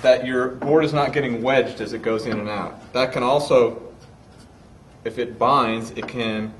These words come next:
uh, stop the piece of wood and cause it to slip against the belt, which would give you a, a tracking roller error as well. A-,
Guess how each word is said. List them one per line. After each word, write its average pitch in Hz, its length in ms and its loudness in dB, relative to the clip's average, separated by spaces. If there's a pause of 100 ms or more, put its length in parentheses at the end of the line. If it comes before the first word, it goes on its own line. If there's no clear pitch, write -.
(400)
uh, 95 220 -4
stop - 380 2
the 104 60 -10
piece 120 220 -6
of 104 80 -6
wood 113 380 0 (840)
and 104 220 -8
cause 113 200 4
it 110 120 -6
to 110 60 -12
slip - 340 -4
against 104 280 -8
the 104 60 -8
belt, 101 320 0
which 104 220 -10
would 95 180 -8
give 104 180 -8
you 95 280 -6
a, 95 240 -8
a 98 40 -4
tracking 101 440 -2
roller 95 320 -4
error 90 220 -6
as 87 140 -10
well. 82 400 -8 (320)
A-, 147 140 -8